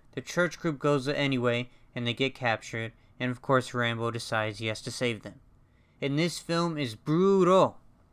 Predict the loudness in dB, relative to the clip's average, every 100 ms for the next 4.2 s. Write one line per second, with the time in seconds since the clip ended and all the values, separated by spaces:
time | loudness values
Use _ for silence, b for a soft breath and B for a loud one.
0 | _ _ 0 2 0 2 6 8 6 0
1 | 0 0 0 2 2 -2 b b -4 0
2 | 0 -2 2 4 4 2 -4 0 0 0
3 | -4 0 2 2 2 0 -2 0 -2 -2
4 | -10